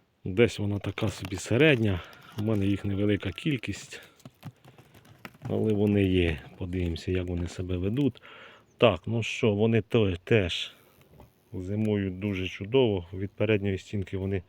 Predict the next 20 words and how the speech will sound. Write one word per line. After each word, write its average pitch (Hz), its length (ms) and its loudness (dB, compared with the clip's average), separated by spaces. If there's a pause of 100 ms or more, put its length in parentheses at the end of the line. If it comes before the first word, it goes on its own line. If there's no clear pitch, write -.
(800)
не 95 180 -4
те, 117 220 0
що - 220 -2
майже, 92 400 0
вони 95 220 0
взагалі 98 480 0
ще - 200 -4
не 92 140 0
відійшли. 98 640 0 (1120)
Як 95 220 -6
був 127 260 -2
сформований 110 540 0
клуб, 101 300 -2 (300)
все 95 260 -6
сухо. 107 560 -4 (1700)
Меду 95 400 -2
тут 90 220 -10
вдосталь. 107 500 0 (720)
Чудово 104 480 2
зимують. 82 640 -2